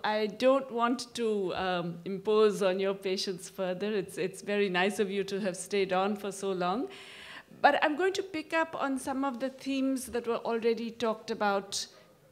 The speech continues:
in the earlier session. Um, I think, in fact, all, um, uh, Chandru, uh, Marga, uh, Andres, all presented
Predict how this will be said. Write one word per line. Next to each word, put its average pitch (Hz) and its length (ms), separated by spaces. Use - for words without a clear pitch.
in 220 180
the 202 160
earlier 202 320
session. 220 560
Um, 180 360
I 202 120
think, 226 300
in 208 140
fact, 220 320
all, 233 500
um, 175 400
uh, 123 260
Chandru, 196 640
uh, 123 300
Marga, 190 500
uh, 190 680
Andres, 190 540
all 240 320
presented 240 840